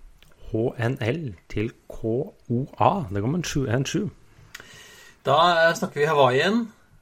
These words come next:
Speaker 2: Eh,
Speaker 1: Ja.
Speaker 2: Honolulu til K K, et eller annet K A, K K K O A? K-, K-, K-, K-, K-, K-, K-?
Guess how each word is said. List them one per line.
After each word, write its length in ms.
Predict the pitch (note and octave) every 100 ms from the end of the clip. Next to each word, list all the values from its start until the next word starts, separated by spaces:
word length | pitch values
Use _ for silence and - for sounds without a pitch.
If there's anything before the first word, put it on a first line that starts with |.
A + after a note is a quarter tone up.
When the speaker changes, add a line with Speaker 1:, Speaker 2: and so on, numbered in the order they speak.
| _ _
Speaker 2:
Eh, 240 | - C3+ C3
Speaker 1:
Ja. 60 | C#3
Speaker 2:
Honolulu 640 | D3 D3+ C#3 A#2+ A#2+ D3+ F3
til 300 | - C#3 C3+
K 180 | - C3+
K, 60 | B2+ D3+ C#3 C#3+
et 80 | C3+
eller 120 | C#3 C3
annet 100 | B2+
K 80 | C#3 C3+
A, 960 | B2+ B2+ B2+ B2+ B2+ B2+ B2+ B2+ B2 A#2 - -
K 240 | - B2+
K 380 | A2+ B2 A#2+ A#2+
K 80 | G#2+ - A2+ A2+ A2+
O 160 | A#2 A#2
A? 80 | D#3+ A3+ - -
K-, 280 | C3+ C3 B2
K-, 100 | -
K-, 120 | C#3
K-, 140 | C3 C#3+
K-, 140 | A#2+
K-, 140 | A#2+ A#2
K-? 160 | -